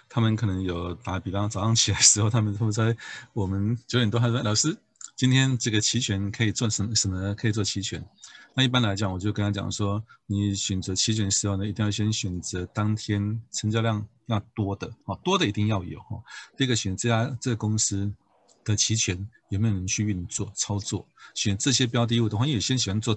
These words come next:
day trade，当天的期权也可以啊，或者说我可能是最近看到的某一个股票不错，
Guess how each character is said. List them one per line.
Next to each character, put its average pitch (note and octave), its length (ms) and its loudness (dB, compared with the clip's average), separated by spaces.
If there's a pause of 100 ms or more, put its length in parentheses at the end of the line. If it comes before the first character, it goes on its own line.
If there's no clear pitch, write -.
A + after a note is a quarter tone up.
(540)
day A#2+ 200 2
trade， F#2 340 0
当 A2 160 0
天 A2 120 0
的 G2 40 0
期 F#2 220 -2
权 F#2 260 -4
也 G2 120 -4
可 - 240 -2
以 A#2+ 140 0 (380)
啊， A2 120 2
或 E3 120 2
者 A#2+ 100 4
说 B2+ 160 2
我 A#2+ 100 2
可 G#2 160 -2
能 F#2+ 140 -2
是 A2+ 120 -2
最 A2+ 160 2
近 G#2+ 260 2
看 G#2+ 140 0
到 G#2+ 100 2
的 G2 220 -2
某 F#2+ 140 -2
一 - 20 -4
个 G2+ 100 -8
股 G2 120 -8
票 G#2+ 140 0
不 - 120 -4
错， - 320 -2